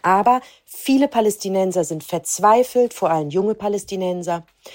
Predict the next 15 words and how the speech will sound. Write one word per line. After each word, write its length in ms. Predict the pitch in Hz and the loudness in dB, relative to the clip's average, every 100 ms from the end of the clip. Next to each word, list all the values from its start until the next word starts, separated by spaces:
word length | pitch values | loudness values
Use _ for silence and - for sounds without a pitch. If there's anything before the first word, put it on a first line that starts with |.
| - - - _ | -20 -20 -20 _
Ähm, 260 | 175 165 160 | -4 -4 -4
die 140 | 170 | -4
Arbeitslosigkeit 960 | 180 196 214 202 202 196 196 - 190 185 | 2 4 4 2 0 0 -2 0 0 0
in 80 | 180 | -4
den 120 | 170 | -2
palästinensischen 760 | 170 170 - 175 170 170 - 170 | -4 -4 -4 -2 -2 -2 -6 -6
Gebieten 380 | 165 214 214 | -6 -6 -6
ist 260 | 202 160 - | -8 -8 -4
wahnsinnig 640 | 156 175 180 165 160 - | -2 0 -2 -4 -6 -4
hoch. 400 | 190 214 220 - - _ _ _ _ _ - | 2 2 2 -6 -20 _ _ _ _ _ -10
Die 160 | 190 | -4
Besatzung 640 | 185 160 185 214 - 226 220 | -2 2 2 2 0 -2 0
der 140 | 185 | -2
israelischen 680 | 180 - 180 196 208 196 185 | -2 -4 -2 0 0 -2 -4
Armee 580 | 160 160 185 226 240 | -4 -2 2 2 2